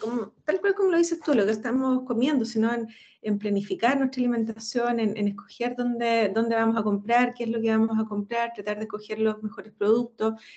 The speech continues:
en la preparación de los alimentos. Eh, y sí, bueno, a mí me pasaba algo, eh,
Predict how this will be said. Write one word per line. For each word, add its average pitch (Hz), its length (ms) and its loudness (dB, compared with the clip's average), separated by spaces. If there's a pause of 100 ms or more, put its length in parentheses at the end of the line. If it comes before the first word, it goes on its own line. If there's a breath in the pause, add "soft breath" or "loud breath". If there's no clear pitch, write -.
(220 loud breath)
en 190 140 -4
la 196 100 0
preparación 190 600 4
de 262 60 10
los 233 140 2
alimentos. 202 680 0 (380 loud breath)
Eh, 185 440 0
y 190 140 -2
sí, - 200 -2
bueno, 208 180 4
a - 20 4
mí 208 120 6
me 214 100 6
pasaba 208 420 -2
algo, 208 520 0 (720)
eh, 170 560 -4